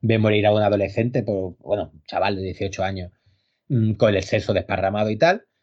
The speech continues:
y él quiere comentarle eso a la hija, no, no eso, <laughs> evidentemente, pero quiere hablarle de la muerte a la hija, pero la mujer no le deja, le tiene miedo,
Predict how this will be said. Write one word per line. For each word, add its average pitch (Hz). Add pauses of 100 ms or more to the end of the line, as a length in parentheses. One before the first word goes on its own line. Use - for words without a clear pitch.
(380)
y 90
él 98
quiere 123
comentarle 95
eso 95
a 92
la 90
hija, 82
no, 85
no -
eso, 110
<laughs> 107
evidentemente, 156
pero 98
quiere 120
hablarle 117
de 113
la 107
muerte 107
a -
la 107
hija, 113
pero 147
la 95
mujer 90 (600)
no 87
le 85
deja, 135
le 92
tiene 90
miedo, 151